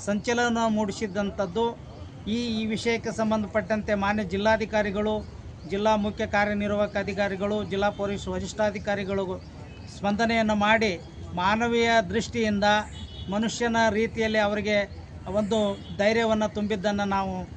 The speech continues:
ಶ್ಲಾಘನೆ ಮಾಡಬೇಕಾಗ್ತದೆ. ಅದೇ ರೀತಿ ಮಾನ್ಯ ಮುಖ್ಯಮಂತ್ರಿಗಳು ಕೂಡ ಕರ್ಕಾ-, ಕರ್ನಾಟಕ ಸರ್ಕಾರದಿಂದ ಅವರಿಗೆಲ್ಲ ಪರಿಹಾರವನ್ನು ಒದಗಿಸೋದ್ರ ಜೊತೆಗೆ, ಮ-, ಬಾಗಲಕೋಟೆ ಜಿಲ್ಲೆಯ ಜಮಖಂಡಿ ತಾಲೂಕಿನ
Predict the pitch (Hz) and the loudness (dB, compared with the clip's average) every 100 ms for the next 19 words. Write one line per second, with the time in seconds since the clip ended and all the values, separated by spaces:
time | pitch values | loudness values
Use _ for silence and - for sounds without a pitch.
0 | - - 196 208 208 190 208 202 196 190 | -8 -2 -2 0 0 2 0 0 0 -2
1 | 180 - 180 202 220 - - - - 196 | -2 -6 -2 -2 -2 -6 -12 -14 -8 -2
2 | 202 240 240 240 226 214 220 226 214 220 | 4 6 4 4 2 4 4 2 0 0
3 | 240 233 240 233 240 226 208 196 175 196 | 0 0 0 2 2 2 0 -2 -2 -4
4 | 190 220 214 196 196 208 220 233 220 208 | 0 2 2 2 0 0 0 -2 -2 -2
5 | 202 220 208 214 208 208 190 - - - | 0 0 0 0 2 2 2 -4 -12 -8
6 | 190 208 214 233 240 233 214 208 233 233 | -4 0 2 4 2 4 4 6 6 6
7 | 226 220 214 196 208 190 220 214 214 190 | 2 2 2 2 -2 -2 -2 -2 -2 -2
8 | 214 247 233 196 - - - - 208 202 | -2 0 2 0 -2 -14 -12 -10 -6 -4
9 | 190 165 165 196 220 240 - 233 240 233 | -4 -4 0 2 2 0 0 0 2 0
10 | 226 185 220 226 233 262 254 - - - | 0 0 0 2 4 4 2 -8 -14 -14
11 | - 185 160 196 214 233 233 240 220 220 | -10 -6 -2 0 2 2 2 4 4 4
12 | 220 220 | 2 0